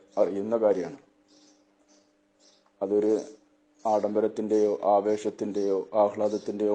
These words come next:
മാത്രമല്ല, അള്ളാഹുവിൻ്റെ റസൂലിൻ്റെ ആ സുന്നത്തിനെ പിൻപറ്റുക എന്നതുകൂടി അതിനകത്ത് വളരെ അധികം നാം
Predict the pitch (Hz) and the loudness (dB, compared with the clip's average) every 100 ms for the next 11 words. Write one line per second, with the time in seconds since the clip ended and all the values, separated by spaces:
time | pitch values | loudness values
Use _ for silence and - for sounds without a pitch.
0 | 98 101 98 - 110 90 85 - _ - | 0 -2 -4 -6 -6 -6 -8 -10 _ -20
1 | - _ - - - _ _ _ _ _ | -20 _ -20 -20 -20 _ _ _ _ _
2 | _ _ _ - 117 107 110 110 117 113 | _ _ _ -10 2 4 4 2 4 2
3 | - 123 113 113 120 120 - _ - - | 0 -4 -2 2 2 2 -4 _ -20 -20
4 | - _ _ _ _ _ _ _ _ - | -20 _ _ _ _ _ _ _ _ 0
5 | 107 - 120 110 110 127 117 117 - 117 | 0 0 -6 -4 -2 -2 -2 -6 -8 -6
6 | 107 107 - 110 110 - 123 107 107 110 | -2 -2 -2 0 2 0 -4 -6 -4 -4
7 | 107 104 95 98 104 101 101 - 101 98 | -2 -4 -4 -4 -2 -2 -2 -2 0 0
8 | 98 92 - - 98 104 107 - - _ | 0 -4 -6 -6 -6 -2 -4 -6 -14 _
9 | _ _ _ _ _ _ - _ _ _ | _ _ _ _ _ _ -20 _ _ _
10 | 302 _ _ _ _ _ _ _ _ _ | _ _ _ _ _ _ _ _ _ _
11 | _ _ - 110 107 | _ _ -8 -2 0